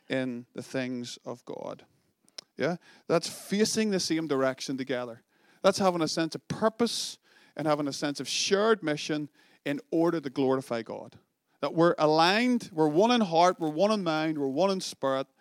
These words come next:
in order to glorify God. So, uh, we wanna align with his heart.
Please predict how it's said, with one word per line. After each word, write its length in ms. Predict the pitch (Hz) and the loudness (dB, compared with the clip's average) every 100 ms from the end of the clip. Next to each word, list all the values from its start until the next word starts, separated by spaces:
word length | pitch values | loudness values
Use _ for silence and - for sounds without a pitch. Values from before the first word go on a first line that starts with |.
| _ _ _ | _ _ _
in 120 | - 143 | -10 0
order 380 | 156 143 147 127 | 4 6 4 -4
to 80 | - | -12
glorify 720 | - 123 123 120 - 120 117 127 _ _ _ _ | -6 -2 0 -2 -4 -10 -10 -14 _ _ _ _
God. 360 | - 123 - 120 _ _ _ _ _ - | -10 -8 -8 -12 _ _ _ _ _ -12
So, 380 | - 147 143 139 | -4 0 2 2
uh, 140 | 131 | 0
we 140 | 127 | 0
wanna 200 | 139 147 | -2 0
align 340 | 131 123 120 123 | 0 -2 -4 -8
with 120 | 123 | -10
his 140 | 120 | -16
heart. 260 | - - | -14 -14